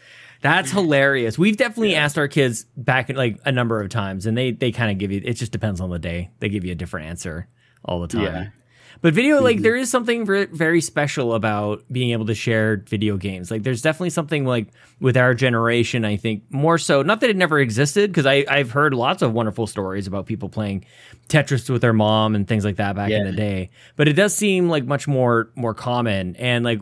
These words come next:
Speaker 1: what better way to connect with your kids than to, like, be involved and understand how the games work and all this stuff and actually, like, want to do it? Like, kids will do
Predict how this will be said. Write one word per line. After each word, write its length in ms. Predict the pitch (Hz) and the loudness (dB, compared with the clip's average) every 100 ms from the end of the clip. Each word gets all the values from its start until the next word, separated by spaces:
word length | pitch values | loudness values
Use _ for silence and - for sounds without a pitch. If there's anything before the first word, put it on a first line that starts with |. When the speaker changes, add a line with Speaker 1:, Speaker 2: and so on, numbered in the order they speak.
| - | -8
Speaker 1:
what 300 | - - 220 | -4 -4 0
better 280 | 247 240 180 | 0 2 2
way 300 | 151 170 135 | 4 4 2
to 340 | 135 113 107 - _ | 2 0 0 -6 _
connect 380 | - 117 104 95 | -2 0 0 -4
with 160 | 101 104 | -6 -4
your 100 | 98 | -4
kids 320 | - 104 90 | -2 -2 -2
than 160 | 110 101 | -2 -2
to, 80 | 98 | -2
like, 220 | 95 90 _ _ _ _ 143 117 | -4 -6 _ _ _ _ -6 2
be 380 | 151 156 160 165 | 4 4 2 0
involved 760 | 139 120 120 131 143 139 131 120 | 0 2 2 4 4 4 2 0
and 140 | 113 | -2
understand 540 | 127 127 117 139 131 127 | -2 -2 -2 0 0 2
how 120 | 127 | 2
the 100 | 110 | 2
games 340 | 110 107 104 | 0 0 -2
work 480 | 113 151 160 156 151 | 0 2 4 4 2
and 140 | 131 107 | -4 -4
all 160 | 123 | -4
this 180 | 120 120 | -4 -6
stuff 280 | - 123 135 | -4 -4 -2
and 120 | 127 | -2
actually, 280 | 127 131 127 | -2 2 2
like, 160 | 113 | 2
want 340 | 110 104 123 127 | -2 -2 0 0
to 80 | 147 | 0
do 200 | 160 180 | 2 2
it? 160 | 190 - - _ - | 0 -8 -20 _ -2
Like, 160 | 143 | 0
kids 160 | 214 240 | 0 -2
will 80 | 247 | 2
do 440 | 160 143 131 113 | 4 4 2 -2